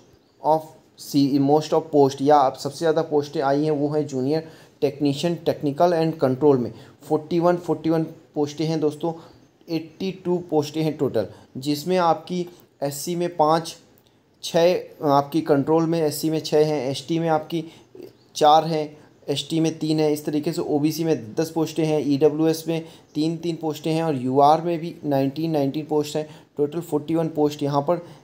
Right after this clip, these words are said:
दे दी गई हैं दोस्तों। नेक्स्ट आपको मैं बता देना चाहता हूँ कि जो आज का सिलेबस रहेगा, वो मैं आपको बता देता हूँ। एज क्राइटेरिया क्या रहेगा? देखिए, वेलफेयर ऑफिसर के लिए थर्टी ईयर्स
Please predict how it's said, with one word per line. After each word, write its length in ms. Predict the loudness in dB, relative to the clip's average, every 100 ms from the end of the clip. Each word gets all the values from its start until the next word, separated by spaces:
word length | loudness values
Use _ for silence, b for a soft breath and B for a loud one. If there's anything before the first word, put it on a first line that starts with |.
| -12
दे 200 | -4 -2
दी 120 | -2
गई 140 | -2 -2
हैं 100 | -2
दोस्तों। 340 | -4 -4 -6 -6 B B -4
नेक्स्ट 400 | 0 0 -2 -4
आपको 360 | -4 -2 0
मैं 200 | 2 2
बता 240 | 4 4 4
देना 200 | 2 0
चाहता 320 | 0 0 0
हूँ 220 | 0 -2
कि 260 | -4 -6 -8 B B B -14
जो 280 | -2 4 6
आज 360 | 6 4 -2
का 120 | 0
सिलेबस 440 | 0 0 0 0 0
रहेगा, 420 | 2 2 0 -4 B B
वो 200 | -4 -2
मैं 120 | 2 2
आपको 260 | 2 2
बता 220 | 4 6
देता 220 | 4 4 2
हूँ। 200 | 2 0
एज 200 | 0 0
क्राइटेरिया 500 | 4 6 6 4 2
क्या 160 | 4 2
रहेगा? 300 | 4 2 2
देखिए, 300 | -2 -4 -8 B B 0
वेलफेयर 380 | 0 2 0
ऑफिसर 400 | 0 0 -4 -6
के 140 | -6 -2
लिए 140 | -2
थर्टी 480 | -2 0 2 2 0
ईयर्स 360 | 2 2 2